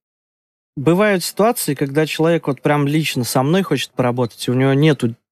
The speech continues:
денег за full прайс прям заплатить.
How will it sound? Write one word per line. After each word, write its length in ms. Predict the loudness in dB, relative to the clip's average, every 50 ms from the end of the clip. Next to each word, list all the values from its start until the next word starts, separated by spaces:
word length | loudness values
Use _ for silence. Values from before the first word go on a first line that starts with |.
| _ _ _ _ -6
денег 420 | 0 2 4 6 6 4 2 0 0
за 180 | 2 2 2 2
full 440 | 0 -4 -12 -6 0 2 2 2 2 2
прайс 360 | 2 2 4 4 2 0 -2 -2
прям 260 | -2 0 0 0 0
заплатить. 560 | -2 -2 0 0 0 0 0 -4 -4 -4 -8